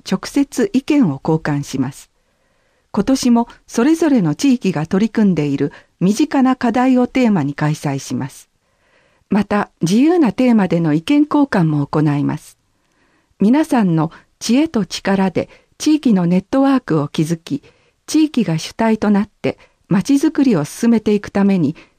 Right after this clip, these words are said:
区長と共に話し合いませんか？どなたでも参加できます。当日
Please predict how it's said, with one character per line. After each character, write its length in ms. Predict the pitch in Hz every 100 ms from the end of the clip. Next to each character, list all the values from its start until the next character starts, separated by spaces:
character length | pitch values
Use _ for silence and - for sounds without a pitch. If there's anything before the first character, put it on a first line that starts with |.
| -
区 120 | -
長 200 | 330 330
と 140 | 190
共 240 | 185 196 170
に 140 | 135
話 300 | 160 208 247
し 120 | 254
合 80 | 240
い 60 | 220
ま 100 | 214
せ 180 | -
ん 100 | 190
か？ 220 | - - 202 - _ _ _ _ _ _ _ -
ど 100 | 285
な 160 | 320
た 100 | 277
で 120 | 180
も 100 | 147
参 240 | 139 170 190
加 140 | 175
で 100 | 170
き 120 | 165
ま 140 | 160 165
す。 160 | - - _ _ _ _ _ -
当 200 | 226 247
日 280 | 240 -